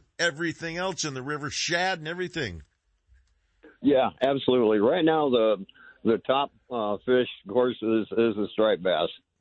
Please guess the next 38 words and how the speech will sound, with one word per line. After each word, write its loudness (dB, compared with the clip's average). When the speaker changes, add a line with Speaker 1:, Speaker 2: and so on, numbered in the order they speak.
Speaker 2:
Uh, 0
that 2
gets 0
people 2
up 0
and, -4
and -4
out 0
the -2
door 2
real 2
quick. 0
Uh, 0
followed 0
closely 0
by, 2
uh, 2
sturgeon, 0
and 0
then, 2
uh, 0
a 0
good 0
crappie -2
bite 0
going 0
on. -2
Uh, 2
we're 2
even 2
seeing 2
some -10
trout, 2
uh, 0
stuff 2
going 2
out. 0
So, 2